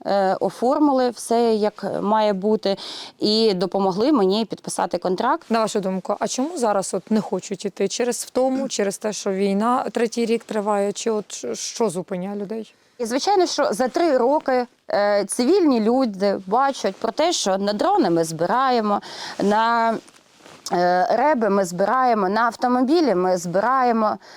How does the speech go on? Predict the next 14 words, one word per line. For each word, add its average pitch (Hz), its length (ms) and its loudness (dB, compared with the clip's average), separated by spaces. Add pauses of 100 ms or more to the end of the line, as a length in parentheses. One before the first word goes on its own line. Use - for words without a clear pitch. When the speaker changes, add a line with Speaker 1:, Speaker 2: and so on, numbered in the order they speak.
Speaker 1:
бенз 339 440 0
ми 208 160 2
купляємо. 202 580 0
Ну, 247 140 2
звичайно, 381 380 0
що 302 160 0
люди, 262 460 2
цивільні 214 520 0
люди, 302 300 2
які 208 460 -2
дуже 214 280 0
далеко 226 400 0
від 180 200 -2
війни, 247 300 2